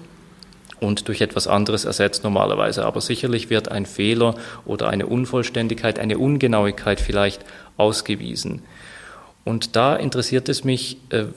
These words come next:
warum das überhaupt im Text steht. Das ist ja nicht, äh,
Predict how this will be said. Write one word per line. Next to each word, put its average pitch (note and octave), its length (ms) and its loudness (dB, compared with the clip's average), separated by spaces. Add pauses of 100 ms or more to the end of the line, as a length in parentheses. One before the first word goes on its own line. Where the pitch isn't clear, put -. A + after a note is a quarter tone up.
(100)
warum A#2 300 0
das B2+ 160 0
überhaupt B2+ 340 0
im C3+ 80 -4
Text - 260 0
steht. G2+ 240 2
Das - 140 0
ist - 140 -8
ja B2 100 0
nicht, A#2 280 -4
äh, A2+ 220 2